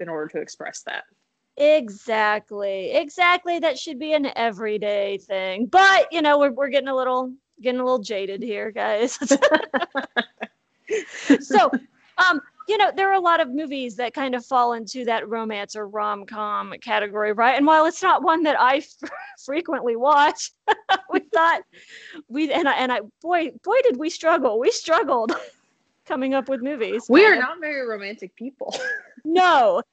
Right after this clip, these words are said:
Speaker 2: but we thought we would take some time, um, to talk about some of the romance movies or rom-coms that we, um, appreciate. And Jenny, what's one that you enjoy?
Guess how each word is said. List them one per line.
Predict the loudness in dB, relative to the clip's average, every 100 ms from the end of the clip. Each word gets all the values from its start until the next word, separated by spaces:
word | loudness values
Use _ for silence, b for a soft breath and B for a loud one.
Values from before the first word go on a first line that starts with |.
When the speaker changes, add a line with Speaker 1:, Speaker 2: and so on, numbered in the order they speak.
| B B 0
Speaker 2:
but | 0
we | 2 0
thought | 2 2
we | 0
would | -8
take | -6 -6 -6
some | -10
time, | -8 -6 -6 -6 -10 -14 -12
um, | -4 -4 -6 -14
to | -8 -6 -6
talk | 0 0 2
about | 2 4 4 2 -2 -4
some | -2 0
of | -2 -2
the | -6
romance | -2 -2 -2 -4 -6 -10 -10
movies | -8 -8 -6
or | -6
rom-coms | -4 -6 -6 -6 -6 -8 -8
that | -8 -6
we, | -8 -6
um, | -2 -2 -4 -10 _ B
appreciate. | -2 4 4 4 4 4 2 -2 -4
And | -4 -4 -6 -6
Jenny, | -4 -2 -2 -2 -4
what's | 0 -2 -2 -2
one | 0 0 0
that | -2
you | -2 -6 -6 -8 -10
enjoy? | -12 -8 -4 -2 -2